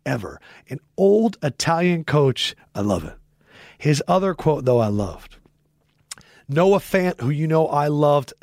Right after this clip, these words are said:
tight end out of Iowa that destroyed the combine. Vic Fangio said that Noah Fant, quote,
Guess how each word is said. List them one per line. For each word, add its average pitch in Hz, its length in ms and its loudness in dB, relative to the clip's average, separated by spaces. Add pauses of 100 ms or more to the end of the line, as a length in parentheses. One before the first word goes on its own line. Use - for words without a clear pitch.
tight 160 300 0
end 156 180 0
out 143 120 4
of 143 100 -2
Iowa 139 420 2
that 120 220 -4
destroyed 147 600 -2
the 135 80 -4
combine. 113 720 -2 (640)
Vic 175 200 0
Fangio 175 540 2
said 151 320 0
that 135 160 0
Noah 170 260 2
Fant, 160 320 0
quote, 175 320 2